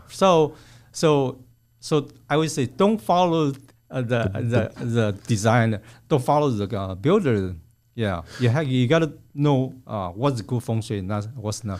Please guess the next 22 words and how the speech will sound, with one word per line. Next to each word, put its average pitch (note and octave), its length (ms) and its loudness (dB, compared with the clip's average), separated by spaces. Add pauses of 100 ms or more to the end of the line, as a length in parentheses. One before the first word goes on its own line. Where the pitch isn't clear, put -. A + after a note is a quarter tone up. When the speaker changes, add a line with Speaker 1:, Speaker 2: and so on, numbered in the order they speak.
(140)
Speaker 2:
So, D3+ 160 -2
so B2+ 200 2
initially G#3+ 420 2
this C3 180 0
started C3+ 400 2
in, B2+ 220 2
in, G#2+ 160 -2 (140)
in G#2 100 -2
for A#2 180 0
yourself, G2+ 580 2
right? G2 260 -4 (140)
Speaker 1:
Mm-hmm. A2 140 -2
Speaker 2:
And, A#2 120 2
and A#2 140 4
now C3 180 4
you, A#2+ 320 0 (120)
you're A2+ 100 2 (160)
doing C3+ 140 4
it A#2 100 0
for - 160 -4
other G2 160 0
people. A2 420 -4